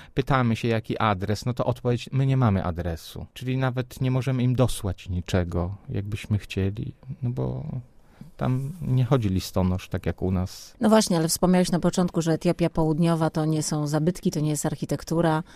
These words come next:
Speaker 2: e, to nie są pałace. No to jest na pewno przyroda i natura, bo to jest wszędzie, ale także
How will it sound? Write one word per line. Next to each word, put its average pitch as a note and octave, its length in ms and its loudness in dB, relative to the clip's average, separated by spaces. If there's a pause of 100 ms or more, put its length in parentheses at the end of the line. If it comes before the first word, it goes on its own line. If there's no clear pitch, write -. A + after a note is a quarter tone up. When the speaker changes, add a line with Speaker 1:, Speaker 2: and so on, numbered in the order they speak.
(300)
Speaker 2:
e, D#3+ 200 0
to D#3+ 100 -2
nie D#3 140 0
są D3 180 -2
pałace. D#3+ 840 0
No E3 200 0
to F3 160 0
jest E3 220 2
na F3+ 60 0
pewno G3 240 4
przyroda F#3+ 400 4
i F3+ 80 4
natura, F3+ 400 4
bo F3 100 -2
to F3 80 0
jest E3 200 2
wszędzie, D#3+ 380 2
ale E3 160 0
także F3 520 0